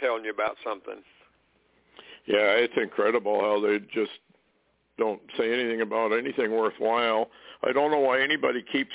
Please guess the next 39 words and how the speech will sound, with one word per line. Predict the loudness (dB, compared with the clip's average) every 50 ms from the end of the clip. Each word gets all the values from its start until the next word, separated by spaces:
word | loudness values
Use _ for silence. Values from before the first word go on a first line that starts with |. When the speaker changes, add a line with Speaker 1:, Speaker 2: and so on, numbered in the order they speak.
| -14 -10 -6
Speaker 2:
tuning | -4 -2 -2 0 0 0
in | 2 0 0 0 -2 -6 -8 -12 _ _ -4
to | -4 -2 -2
'em | -2 -4 -6 -6 -6
either. | -2 -2 -2 0 -2 -4 -4 -4 -6 -8 -8
I | -6
can't | -4 -4 -4 -4 -2
quite | 0 -2 -2 -2 -2 -4
figure | -4 0 0 2 2
out | 2 0
why | 0 2 2 2 2 0 -2 -6 -16 -20 -20 -20 -20 -20 _ _
the | -10 -6
general | -2 -2 0 0 0 0 -2
public | -2 -2 -4 -4 -2 -2 -4 -2 -2
hasn't | -2 -2 -2 -2 -4 -6 -12 -14 -12 -6
quite | -2 -2 -2 -2 -4 -6 -4
figured | -2 -2 0 0 -2 0
out | 2 2 2 2 2 0 -4 _ _ _
that, | -16 -16 -8 -4
number | -4 -2 -2 0 0 0
one, | 2 2 0 0
they're | -2 -2
being | -2 0 0 0
lied | 2 2 2 4 2 2 0 -2 -4 -4
to. | -2 0 2 0 0 -2 _ _ -20 -20 -20 -20 -20 -20 -20 _ _ -20 -20 -10 -4
And | -2 -2 0 0 -2
I | -4 -2
guess | 0 0 -2 0 0 -4
if | -4 -2 -2
you | -2
like | -2 0 0 -2 -2 -2 -4
to | -4 -4
have | -2 0 0 -2 -2 -4
lies, | -4 -4 -2 0 0 0 0 0 0 0 0 -2 -4 -8 -12 -18 -20 _ _ _ _ _ _ _ _ _ _ _ -10 -6
uh, | -4 -4 -2 -2
it's | -4 -6 -6 -8 -8 _
probably | -2 -2 -2 0 -2 -2 0 0 2 2 2
interesting | 2 2 2 2 2 2 0 0 -2 -4 -4 -4 -4 -8
to | -8 -8